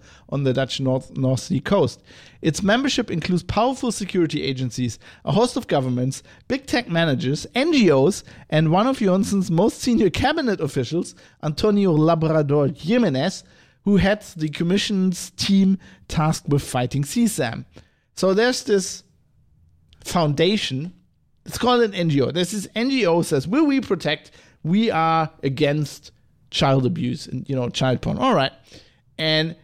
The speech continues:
then this organization is made up of a lot of people from, like, companies, tech companies, and the guy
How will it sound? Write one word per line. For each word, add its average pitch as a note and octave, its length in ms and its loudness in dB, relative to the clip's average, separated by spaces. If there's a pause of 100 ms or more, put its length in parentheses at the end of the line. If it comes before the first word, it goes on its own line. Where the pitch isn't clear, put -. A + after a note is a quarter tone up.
(400)
then F3 420 0 (100)
this - 360 -4 (480)
organization F#3+ 640 2
is F3 140 -2
made A3 180 2
up G3+ 180 0
of D#3 120 -2
a D#3+ 60 0
lot A#3 200 4
of C#4+ 140 -2
people C4 280 0
from, F#3+ 220 -2
like, C#3+ 180 0
companies, D4 520 -2
tech - 260 -4
companies, F#3 580 0 (120)
and E4 520 -2 (840)
the E3 240 4
guy A#3+ 720 4